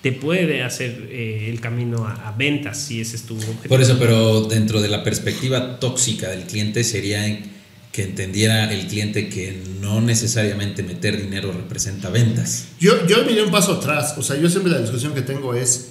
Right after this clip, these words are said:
Speaker 3: un cliente debe entender las capacidades que tiene una agencia de marketing y publicidad. O sea, si tú crees que con el marketing y publicidad vas a hacer un negocio, o sea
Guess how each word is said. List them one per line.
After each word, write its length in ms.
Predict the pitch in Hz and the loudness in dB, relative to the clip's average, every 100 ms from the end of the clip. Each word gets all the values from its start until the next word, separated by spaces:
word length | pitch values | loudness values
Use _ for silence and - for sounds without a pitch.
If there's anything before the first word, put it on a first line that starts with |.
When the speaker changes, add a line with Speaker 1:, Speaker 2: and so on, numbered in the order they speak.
| - | -6
Speaker 3:
un 120 | 175 196 | -2 0
cliente 300 | 214 202 190 | 0 0 2
debe 180 | 180 | 4
entender 760 | 175 - 131 120 135 165 - - - - - | 4 2 0 -2 -2 -2 -4 -10 -18 -20 -12
las 260 | 139 139 - | -4 -2 0
capacidades 560 | 135 135 131 147 151 151 | 0 -2 -2 0 -2 -2
que 100 | - | -4
tiene 180 | 143 | -4
una 120 | 143 120 | -4 -4
agencia 380 | - 156 170 | -2 -2 0
de 80 | 151 | 0
marketing 440 | 120 123 120 120 101 | 0 -2 -4 -4 -4
y 60 | 87 | -6
publicidad. 400 | 87 - 76 71 - - - - - | -8 -8 -10 -12 -18 -20 -20 -14 -4
O 80 | |
sea, 140 | 120 147 | 0 0
si 140 | 160 | 0
tú 140 | 175 196 | -2 -4
crees 180 | 220 | -4
que 80 | - | -2
con 140 | 151 135 | -2 0
el 100 | 135 | 0
marketing 480 | 139 135 139 120 | -2 -2 -2 0
y 20 | 110 | 0
publicidad 640 | 110 110 110 117 127 117 120 | 0 -2 0 0 -2 -2 -2
vas 200 | 139 170 | -2 0
a 60 | |
hacer 180 | - 143 | 0 -2
un 120 | 135 | -2
negocio, 480 | 117 135 170 247 277 - - | -2 -2 -2 -4 -6 -10 -10
o 60 | 117 | -4
sea 420 | - 120 101 - | -4 -4 -8 -14